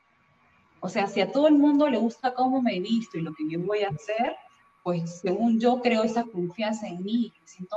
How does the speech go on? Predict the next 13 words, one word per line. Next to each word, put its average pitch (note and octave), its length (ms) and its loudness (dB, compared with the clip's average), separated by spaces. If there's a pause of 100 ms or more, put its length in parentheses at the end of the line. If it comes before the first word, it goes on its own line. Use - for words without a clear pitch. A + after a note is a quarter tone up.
mejor. G3+ 460 -4 (840)
Pero, G3 340 0
¿y - 220 -8
qué C#4+ 120 -2
es C#4 100 0
lo D4 120 4
que F#3+ 100 -2
tú B3 180 -4
realmente B3 480 0
quieres G3 440 -4
en D4+ 120 -8
la - 80 -20
vida? D4 300 -10